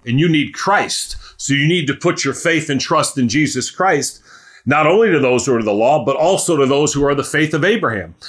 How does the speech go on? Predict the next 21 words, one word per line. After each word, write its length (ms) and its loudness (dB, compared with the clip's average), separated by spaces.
Abraham 480 2
didn't 220 2
even 180 0
have 320 0
the 80 2
law, 360 -2
was 200 2
never 320 2
given 340 2
the 80 2
law. 380 -4
The 80 -2
law 300 2
came 240 -2
four 300 0
hundred 340 0
years 460 0
after 480 0
Abraham, 580 -4
right, 220 0
Esther? 440 -2